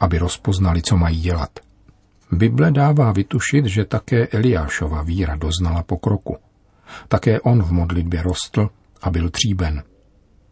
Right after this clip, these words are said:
Boží tvář se mu cestou rozjasňovala, což dosáhlo svého vrcholu v onom ojedinělém prožitku, kdy se Bůh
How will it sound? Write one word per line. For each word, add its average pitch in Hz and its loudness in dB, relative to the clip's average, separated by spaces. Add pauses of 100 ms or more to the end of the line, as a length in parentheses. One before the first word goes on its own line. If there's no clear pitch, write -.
(140)
Boží 95 0
tvář 98 0
se - -2
mu 85 0
cestou 92 0
rozjasňovala, 90 0 (320)
což 80 0
dosáhlo 87 -2
svého 95 -2
vrcholu 98 -2
v - -8
onom 87 0
ojedinělém 90 0
prožitku, 92 -2 (340)
kdy 82 0 (100)
se 90 0
Bůh 92 -6